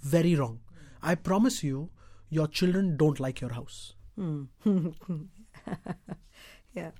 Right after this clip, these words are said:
Speaker 1: I already promise you that. We did a study. Um, eighty-seven percent of children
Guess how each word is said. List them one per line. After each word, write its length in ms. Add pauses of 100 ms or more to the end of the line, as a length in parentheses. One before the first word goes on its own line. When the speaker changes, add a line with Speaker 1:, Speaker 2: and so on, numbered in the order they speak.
(160)
Speaker 1:
I 140
already 360
promise 380
you 80
that. 160
We 100
did 160
a 60
study. 440 (1040)
Um, 360 (460)
eighty-seven 680
percent 440
of 220
children 460